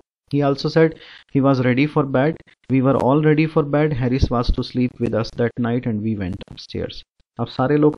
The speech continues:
थक गए थे, तब सब लोगों को सोना था। We tossed for beds, हम बेड्स की तरफ गए। Harry said to sleep, and Harry said to sleep with me, और हैरिस को मुझे सो-, मेरे साथ में सोना था। He said,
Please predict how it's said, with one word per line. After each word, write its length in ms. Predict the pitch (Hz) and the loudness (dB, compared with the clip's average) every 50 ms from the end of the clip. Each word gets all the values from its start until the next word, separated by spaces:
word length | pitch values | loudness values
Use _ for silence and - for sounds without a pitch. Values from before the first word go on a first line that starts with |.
| - - | -2 -4
थक 80 | 147 139 | -4 0
गए 220 | 135 143 147 147 | 2 2 2 2
थे, 220 | 147 - - 147 147 - _ _ _ _ - - - | 2 0 -4 -6 -6 -8 _ _ _ _ -12 -8 -8
तब 100 | 120 - | -8 -4
सब 160 | - - 139 | -2 -2 -2
लोगों 280 | 135 127 117 113 117 | 0 0 -2 -2 -2
को 160 | 120 - - 143 | -4 -4 -6 -8
सोना 400 | - - - 123 104 101 98 92 | -8 -6 -6 -4 -4 -4 -4 -6
था। 220 | - - - - - - _ _ _ _ _ _ _ - - _ _ _ _ _ _ _ - | -6 -8 -10 -10 -12 -16 _ _ _ _ _ _ _ -20 -20 _ _ _ _ _ _ _ -6
We 80 | 131 131 - - | -6 -2 2 4
tossed 320 | 156 170 - - 175 175 - - | 4 4 4 2 -2 -2 0 2
for 160 | 165 165 165 | 2 2 2
beds, 420 | 151 135 139 151 160 160 - - | 2 4 4 2 2 2 4 4
हम 260 | 156 135 127 120 107 - - - - | 4 4 2 -2 -4 -6 -10 -12 -4
बेड्स 300 | 110 123 123 127 123 - | 0 0 2 0 0 -4
की 100 | - - | -6 -4
तरफ 280 | - 117 117 110 113 | -2 -2 -2 -4 -2
गए। 240 | 107 117 123 147 160 | 0 0 2 2 0
Harry 360 | 135 123 123 113 131 143 - - | 0 0 0 0 2 4 4 4
said 200 | 131 120 - - 127 | 4 2 0 -4 -6
to 80 | 123 - - | -6 -6 -6
sleep, 220 | - 117 120 117 113 - _ _ _ _ _ _ _ - - - | -4 -2 -2 -2 -4 -6 _ _ _ _ _ _ _ -16 -8 -6
and 140 | 117 117 117 117 | -4 -4 -2 -2
Harry 160 | 113 110 135 143 - | 0 0 2 2 2
said 140 | 127 110 - - | 0 -2 -4 -6
to 40 | 120 - - | -10 -8 -4
sleep 160 | 117 110 104 - - 98 | -4 -4 -4 -6 -6 -8
with 220 | 90 - 98 92 110 | -8 -6 -6 -6 -4
me, 100 | 147 175 - - - - - - _ _ _ 117 | -4 -6 -8 -12 -18 -20 -20 -20 _ _ _ -6
और 60 | 117 | -4
हैरिस 300 | 117 117 110 123 135 - | -2 0 2 2 2 2
को 140 | - 151 143 | 2 0 0
मुझे 320 | 139 120 104 101 - 123 | 0 0 0 0 2 2
सो-, 280 | - - - - - - | 2 2 0 -4 -4 -2
मेरे 220 | 123 127 127 131 | 0 0 2 4
साथ 180 | 127 - 135 117 - 113 | 2 2 2 0 -2 -4
में 80 | 120 | -4
सोना 280 | 123 - - 90 87 82 | -4 -4 -6 -8 -6 -8
था। 220 | - - 92 - | -10 -10 -12 -8
He 140 | - 131 131 | -6 -4 -2
said, 220 | - - 156 156 | 0 0 0 0